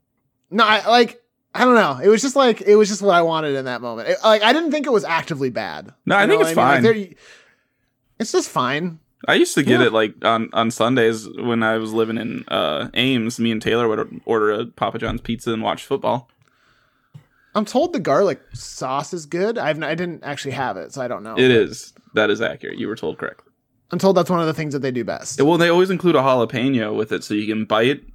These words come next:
Speaker 3: um, off the
Speaker 2: Yeah,
Speaker 3: end
Speaker 2: I
Speaker 3: and
Speaker 2: didn't
Speaker 3: dump
Speaker 2: quite
Speaker 3: jalapeno
Speaker 2: understand what
Speaker 3: juice
Speaker 2: that
Speaker 3: on
Speaker 2: was
Speaker 3: your
Speaker 2: doing in
Speaker 3: pizza.
Speaker 2: there.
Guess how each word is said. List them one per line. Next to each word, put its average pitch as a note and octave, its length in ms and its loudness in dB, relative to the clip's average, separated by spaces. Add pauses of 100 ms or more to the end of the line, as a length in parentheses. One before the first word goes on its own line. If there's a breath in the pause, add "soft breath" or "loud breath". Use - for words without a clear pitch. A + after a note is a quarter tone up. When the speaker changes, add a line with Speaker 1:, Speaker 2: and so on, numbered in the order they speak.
Speaker 3:
um, G#2 200 0
off A2 180 0
the - 80 2
Speaker 2:
Yeah, B3+ 60 8
Speaker 3:
end C4 80 6
Speaker 2:
I A#3+ 60 6
Speaker 3:
and A#3+ 80 6
Speaker 2:
didn't D4 80 4
Speaker 3:
dump A#3 120 2
Speaker 2:
quite F4 80 6
Speaker 3:
jalapeno D#4+ 60 6
Speaker 2:
understand B3 400 6
what F#3+ 80 6
Speaker 3:
juice - 40 0
Speaker 2:
that F3+ 100 6
Speaker 3:
on D#3 40 6
Speaker 2:
was D3+ 120 0
Speaker 3:
your - 60 -4
Speaker 2:
doing E3 200 2
in B2 60 -2
Speaker 3:
pizza. A2 120 -4
Speaker 2:
there. A2+ 260 -4